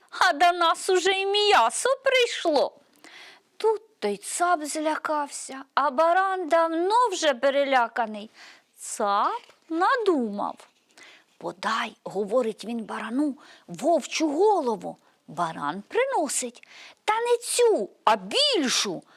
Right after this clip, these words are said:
Баран знову несе ту саму торбу. «Так подай ще більшу». Тут уже вовки злякались, стали думати, вигадувати, як би втекти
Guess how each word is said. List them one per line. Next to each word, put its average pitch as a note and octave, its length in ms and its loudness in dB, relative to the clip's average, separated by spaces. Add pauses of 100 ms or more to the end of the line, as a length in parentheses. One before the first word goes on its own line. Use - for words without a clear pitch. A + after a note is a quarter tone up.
(200)
Баран E3 520 -6
знову F3+ 480 0
несе F#3 480 0
ту A3 120 -6
саму G3+ 400 -2
торбу. A3+ 560 -2 (520)
«Так G3+ 240 0
подай E4+ 540 4
ще D5 640 2
більшу». A3+ 760 -2 (640)
Тут A4 380 0
уже B4 460 4
вовки A#3+ 540 0
злякались, G#3 1000 0 (180)
стали G#3 580 0
думати, G#3 680 0
вигадувати, A3+ 960 0 (200)
як G3+ 480 0
би G3+ 160 2
втекти - 560 0